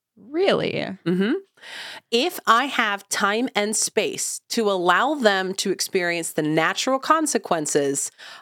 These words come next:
Speaker 2: of a bad time to say no, I will do it. Up to and including being late to something, not late to something that affects anyone else,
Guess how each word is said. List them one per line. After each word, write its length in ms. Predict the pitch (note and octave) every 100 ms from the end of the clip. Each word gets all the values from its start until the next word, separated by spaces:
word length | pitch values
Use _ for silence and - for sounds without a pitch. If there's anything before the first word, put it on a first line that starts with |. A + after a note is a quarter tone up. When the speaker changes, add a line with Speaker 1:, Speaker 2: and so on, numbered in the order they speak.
| _
Speaker 2:
of 160 | D#3+ D3+
a 80 | C#3
bad 520 | - F3 F#3+ A3+ G#3
time 320 | - G#3+ A3
to 100 | G#3+
say 280 | G#3 G#3+ G3+
no, 460 | G#3 G3+ G#3 C4 D4 _ _ _
I 140 | E3+ G#3
will 180 | G3+ F#3
do 240 | F3 F#3
it. 340 | - - - - _ _ _ _ _ _ _
Up 180 | G#3+ G#3
to 180 | - C#4+
and 100 | C4+
including 720 | C4 - D#4 D4 F3+ D#3 D#3+ - _ _ _ _ _ _ _ _ _ _ _ -
being 560 | E3+ G#3+ B3 A#3+ A#3 A3+ _ _ _ - - _ -
late 380 | G3+ F#3 C4 C#4+
to 280 | - -
something, 560 | D#4+ E4 D#4 D#4+ D4 G#3
not 260 | G#3+ C4 -
late 220 | D4+ C#4
to 80 | C#4
something 400 | - B3 A#3 A3
that 220 | G3+ - -
affects 420 | F3+ G3 F#3 - -
anyone 360 | F3 E3 D#3 D3+
else, 480 | D#3 - - -